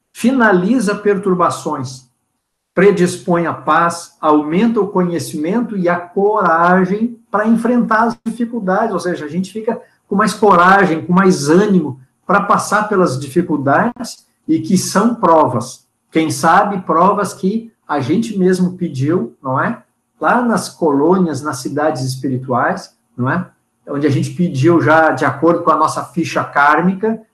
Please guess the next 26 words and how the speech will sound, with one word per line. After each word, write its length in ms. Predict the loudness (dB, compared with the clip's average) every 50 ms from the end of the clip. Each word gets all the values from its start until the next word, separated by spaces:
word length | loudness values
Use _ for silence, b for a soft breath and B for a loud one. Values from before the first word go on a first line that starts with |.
| _ _ -2
nós 180 | -2 -2 -2
pedimos 580 | -2 -4 -6 -4 0 2 2 2 2 2 2 2
e 120 | 2 2
foi 200 | 4 2 2 2
concedido 720 | 0 0 -2 -2 -2 -2 0 -2 0 0 0 0 0 0 -2
que 100 | -4 -4
a 40 |
gente 180 | -6 -6 -10 -4
passasse 640 | _ 0 0 0 -2 0 0 0 0 0 -4 -8 -8
por 160 | -8 -8 -8
tais 380 | -6 _ 0 2 2 2 2 0
e 60 | -4
tais 320 | -4 -2 -2 -2 -2 -4 -10
provas, 640 | -6 -2 0 2 2 2 0 -4 -10 -20 -20 _ _ _ _
não 120 | -6 -6
é? 160 | -6 -6 -8 -12 _ _ _ _ _ _ _ _ _ _ _ _ _ _ _ _ _ _ _
Auxilia-nos 760 | 0 2 2 2 2 0 0 2 2 2 4 4 2 2 2
a 80 | 0 0
conviver 520 | 2 0 2 2 2 2 4 2 2 2
na 120 | 0 -2 0
família, 640 | 0 0 0 0 -2 -2 -2 -2 -2 -4 -4 -6 -12 -20 _ _ _
atrai 600 | 0 0 0 0 -2 0 2 2 2 2 2 2
para 180 | 0 0 0
o 60 | 0 0
convívio 480 | 0 -2 -2 0 0 0 0 0 0
doméstico 680 | 0 0 -2 -2 -2 -2 -2 -2 -4 -6 -10 -12 -12